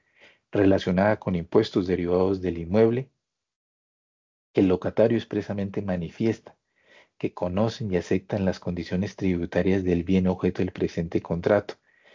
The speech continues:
en especial las relacionadas con las disposiciones legales vigentes en materia de impuestos.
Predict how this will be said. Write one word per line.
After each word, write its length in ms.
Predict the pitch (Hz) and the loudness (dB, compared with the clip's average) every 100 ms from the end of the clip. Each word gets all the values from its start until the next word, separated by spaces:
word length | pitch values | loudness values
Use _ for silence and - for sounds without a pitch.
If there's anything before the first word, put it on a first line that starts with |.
| _ _ | _ _
en 100 | 117 | -4
especial 460 | 110 - 98 107 107 | -2 0 2 4 4
las 140 | 101 | 4
relacionadas 600 | 95 90 87 - 87 92 | 4 2 2 0 0 0
con 140 | - 95 | 0 0
las 160 | 87 | 0
disposiciones 640 | 85 - 82 87 85 90 95 | -2 -6 -8 -6 -6 0 2
legales 520 | 90 85 87 85 90 | 2 2 2 0 0
vigentes 400 | 87 85 85 90 | -2 -4 -8 -8
en 80 | 87 | -8
materia 380 | 82 - 85 87 | -8 -4 -2 -2
de 80 | 82 | -6
impuestos. 680 | 80 - - - - - | -8 -6 -6 -10 -20 -20